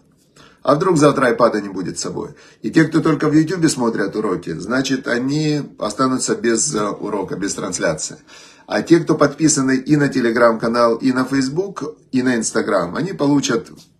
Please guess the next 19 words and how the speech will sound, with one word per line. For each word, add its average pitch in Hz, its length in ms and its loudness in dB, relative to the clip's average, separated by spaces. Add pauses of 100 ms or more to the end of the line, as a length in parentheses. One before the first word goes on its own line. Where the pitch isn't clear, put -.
(140)
по-любому 117 420 0
получат 110 500 0 (460)
урок 113 340 2
Торы, - 240 4
получат 120 460 2
какой-то 113 340 -2
месседж 110 440 -2
от 85 120 -10
Всевышнего. - 600 -6 (1200)
И - 60 -4
что - 160 4
это 185 120 6
нам 170 160 4
показывает? 107 560 2
Любая 160 720 4
вещь, 131 380 4
которая 123 340 0
не 135 160 2
получается, 123 1040 -2